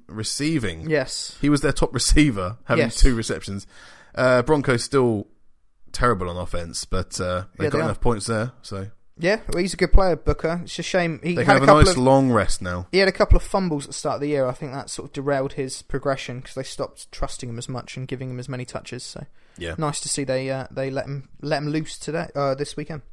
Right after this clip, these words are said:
Speaker 1: An entirely predictable, predictable result, it's easy for me to say, was the Arizona Cardinals going to L A and winning forty-four to six. That was despite an extremely scary moment for David Johnson.
Speaker 2: Yeah.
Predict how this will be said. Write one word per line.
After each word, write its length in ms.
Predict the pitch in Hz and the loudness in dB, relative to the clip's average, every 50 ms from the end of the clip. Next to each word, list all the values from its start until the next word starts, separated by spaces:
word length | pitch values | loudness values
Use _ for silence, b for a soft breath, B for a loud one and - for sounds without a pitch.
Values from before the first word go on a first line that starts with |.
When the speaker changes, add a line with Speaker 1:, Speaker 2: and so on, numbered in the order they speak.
| - - - - - | -20 -20 -20 -10 -4
Speaker 1:
An 120 | 123 123 127 | -2 0 0
entirely 460 | 123 120 - - 139 139 135 131 123 | 0 2 6 8 8 8 8 8 8
predictable, 500 | - - 135 127 - 131 120 117 117 - - - - - - - - 113 110 | 6 6 6 6 2 2 2 2 0 -2 -6 -16 -20 -16 -14 -10 -10 -2 4
predictable 540 | - 135 131 143 - - - 101 95 98 95 | 6 6 6 6 2 0 -4 -4 -2 -2 -2
result, 400 | 95 95 90 95 95 110 - - _ - - | -2 -4 -2 -2 -2 -4 -4 -6 _ -20 -16
it's 120 | - - | -10 -8
easy 200 | 101 98 90 92 | -6 -6 -6 -6
for 100 | - 101 | -6 -6
me 100 | 98 95 | -6 -6
to 60 | 76 | -6
say, 240 | - - 92 92 92 B B B B B B B B | -4 -4 -4 -4 -4 B B B B B B B B
was 140 | 120 120 | -2 0
the 140 | 113 143 - | 2 2 4
Arizona 340 | 160 160 160 156 165 151 143 | 6 6 6 6 6 4 2
Cardinals 500 | - - 160 151 151 147 139 127 120 113 | 2 4 6 8 8 8 6 4 2 2
going 240 | - 147 147 156 143 | 4 4 6 4 4
to 140 | - 156 135 | 2 0 0
L 180 | 135 127 127 | 2 2 2
A 200 | 127 120 117 120 110 | 2 2 2 0 0
and 140 | 113 113 | 0 0
winning 180 | 117 113 113 110 | 0 0 0 0
forty-four 1000 | - - - - 143 139 139 - - 151 143 - - - - 135 127 123 127 123 | 2 2 2 4 4 2 2 2 0 -6 -8 -10 -8 -4 -2 0 2 2 0 0
to 160 | - - 135 | 0 0 -2
six. 720 | 127 - - - - 156 127 - - - - - - - b b b b b b b b | -2 -2 -2 -4 -4 -4 -4 -6 -8 -8 -6 -6 -6 -8 b b b b b b b b
That 140 | b 143 147 | b 4 4
was 80 | 147 143 | 4 2
despite 400 | - 131 - - 127 120 120 - | 0 -2 -2 0 2 2 2 0
an 80 | - 113 | -2 -6
extremely 520 | 117 - - - - 135 131 123 117 113 | -6 -6 -6 -4 -2 0 0 2 2 0
scary 560 | 98 - - 120 113 107 104 104 104 101 101 98 | -2 -2 -2 -2 -2 0 0 0 -2 -2 -2 -2
moment 440 | 101 101 101 98 95 95 95 - - | -2 -2 -2 -2 -2 -4 -6 -8 -8
for 80 | - | -8
David 320 | 98 104 107 101 95 95 95 | -6 -4 -4 -4 -4 -6 -4
Johnson. 500 | - 107 101 95 - - 95 90 90 - - - | -4 -4 -4 -4 -8 -8 -8 -10 -12 -12 -10 -6
Speaker 2:
Yeah. 240 | 147 143 127 120 | -2 -2 -2 -2